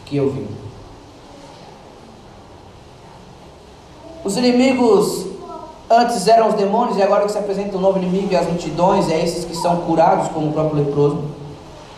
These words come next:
Por pelo menos dois motivos, eu quero dar esses dois motivos: para que você não seja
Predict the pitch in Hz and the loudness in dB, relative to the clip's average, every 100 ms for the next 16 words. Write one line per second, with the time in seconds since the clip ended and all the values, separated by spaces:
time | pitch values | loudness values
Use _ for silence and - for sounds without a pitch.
0 | - - - - - 190 185 226 220 220 | -20 -18 -16 -12 -4 -2 2 4 4 4
1 | 185 214 202 196 - 214 185 190 190 196 | 4 4 4 2 0 -4 0 2 4 4
2 | 185 185 175 - 170 175 165 175 156 - | 4 4 2 -2 -4 -2 -2 -2 -2 -4
3 | - - - - - 202 196 226 - 247 | -6 -10 -16 -6 0 0 0 -2 -2 -4
4 | - 196 185 - 165 143 139 143 | 0 0 -2 -2 0 0 -2 -2